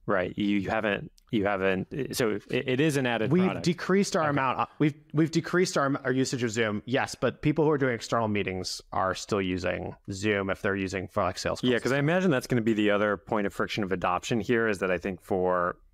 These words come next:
Speaker 1: quite a few people, this is gonna be an added product versus a replacement product. And so I think in budget-sensitive times, especially, that's gonna be a hard thing for folks to justify. How much are you all paying for
Speaker 2: Yeah.
Speaker 1: it?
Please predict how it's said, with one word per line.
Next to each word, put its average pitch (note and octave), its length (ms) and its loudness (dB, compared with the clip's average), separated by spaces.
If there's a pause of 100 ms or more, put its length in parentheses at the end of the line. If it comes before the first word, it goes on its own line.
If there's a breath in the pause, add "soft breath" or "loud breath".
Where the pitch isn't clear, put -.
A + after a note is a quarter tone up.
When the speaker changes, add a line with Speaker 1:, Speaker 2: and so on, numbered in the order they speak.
(140)
Speaker 1:
quite G2+ 220 0
a F#2+ 40 0
few G#2 160 0
people, G#2 380 -2
this G2 160 -2
is F2+ 100 -4
gonna F2+ 220 -2
be F2 160 -4
an F2 140 -6
added F#2+ 340 -2
product A2+ 440 0
versus F2+ 840 0
a E2+ 300 -2 (200)
replacement B2+ 680 -2
product. C3 400 2
And G2+ 120 0
so G#2 200 2
I F#2+ 80 2
think G#2 220 -4
in F#2 200 -2 (460 loud breath)
budget-sensitive A#2 760 0
times, G2+ 580 2 (140)
especially, A2 800 0 (380 soft breath)
that's - 160 -2
gonna G2+ 240 2
be G2 160 2
a F2 100 2
hard F#2+ 300 -2
thing F#2+ 240 0
for F2+ 720 0
folks G2 280 -2
to G#2 100 0
justify. G2+ 680 -2
How C3 160 0
much D3+ 180 0
are D3 60 4
you B2+ 100 6
all A2 80 4
paying G#2+ 300 0
for D3 60 2
Speaker 2:
Yeah. A#2 160 4
Speaker 1:
it? F#2 80 -6